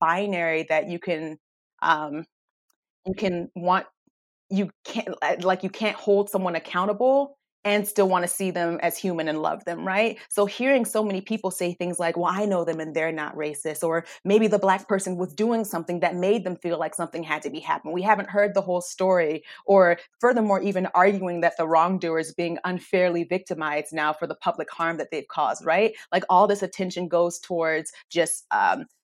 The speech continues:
pity and support towards the wrongdoer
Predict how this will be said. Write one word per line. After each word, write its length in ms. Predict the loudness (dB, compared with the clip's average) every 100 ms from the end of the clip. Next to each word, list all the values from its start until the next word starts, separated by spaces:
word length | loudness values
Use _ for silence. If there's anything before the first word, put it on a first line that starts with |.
| _ 0
pity 560 | 2 2 0 0 0 -2
and 400 | -2 -2 -4 -10
support 640 | -12 -4 -4 -2 0 0
towards 320 | 0 -2 -2 -6
the 80 |
wrongdoer 840 | 0 2 2 0 0 0 2 2